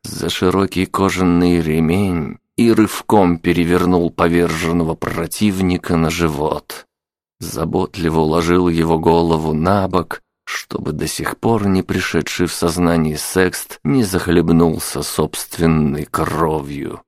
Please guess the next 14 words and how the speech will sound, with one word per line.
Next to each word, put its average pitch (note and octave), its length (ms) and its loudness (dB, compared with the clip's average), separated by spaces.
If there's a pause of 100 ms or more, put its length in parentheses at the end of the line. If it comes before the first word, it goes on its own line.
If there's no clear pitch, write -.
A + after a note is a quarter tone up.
(680)
Затем F2 560 -2
встал F2 400 -6
в - 180 -18
полный E2 480 0
рост F2 640 0 (220)
и, E2 100 4
не D#2+ 140 4
отрывая E2 800 -2
взгляда E2+ 580 0
от F2 260 0
брата, E2 680 -2 (100)
направился F#2 960 -2
к - 100 -8
трибуне, F2 880 2